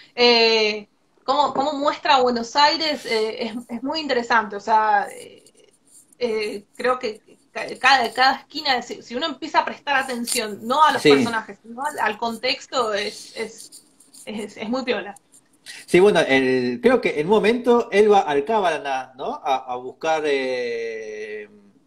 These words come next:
Speaker 2: unas joyas, de, de, las estampitas.
Speaker 1: Sí, creo que era el Cábala, sí.
Speaker 2: Va al
Speaker 1: Sí, ahora
Speaker 2: Cábala,
Speaker 1: que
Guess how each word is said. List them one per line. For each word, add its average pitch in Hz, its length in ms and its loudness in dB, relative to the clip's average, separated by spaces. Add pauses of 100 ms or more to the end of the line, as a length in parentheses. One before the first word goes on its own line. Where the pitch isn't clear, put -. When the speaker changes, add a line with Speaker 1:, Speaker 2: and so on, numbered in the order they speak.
(300)
Speaker 2:
unas 147 180 -4
joyas, 160 320 -2
de, 127 100 -2
de, 127 200 -8
las 117 340 0
estampitas. 120 840 2 (1500)
Speaker 1:
Sí, 427 340 -2
creo 494 160 -6
que 508 60 -6
era 480 140 0
el - 60 -4
Cábala, 214 440 -2
sí. 285 400 -12
Speaker 2:
Va 180 80 6
al 202 80 2
Speaker 1:
Sí, - 40 -2
ahora 240 220 4
Speaker 2:
Cábala, 247 260 2
Speaker 1:
que - 160 -16